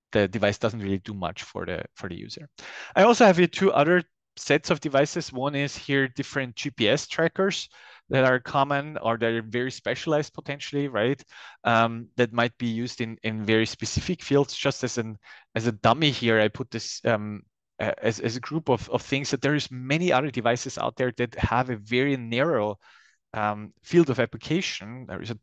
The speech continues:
ton of, um, medical or health related, um,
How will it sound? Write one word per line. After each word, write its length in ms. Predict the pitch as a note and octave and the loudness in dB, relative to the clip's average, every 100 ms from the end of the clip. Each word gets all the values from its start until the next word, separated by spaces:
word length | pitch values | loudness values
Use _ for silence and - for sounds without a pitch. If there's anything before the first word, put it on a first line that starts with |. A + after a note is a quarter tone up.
| - | -8
ton 240 | - D#3+ | -8 -4
of, 280 | - A#2 - - - - | 2 2 0 -16 -20 -4
um, 300 | A2+ G#2 G#2+ | -2 0 0
medical 440 | A#2+ C#3+ G3 - C3 | 0 2 0 2 4
or 420 | A#2+ G#2 G#2 - | 6 4 2 -2
health 340 | - C#3+ D#3 - | -2 0 0 0
related, 420 | C3+ A#2 A#2 A#2 - - | 0 2 0 -4 -8 -8
um, 360 | A2 G#2 G#2 | -4 -4 -6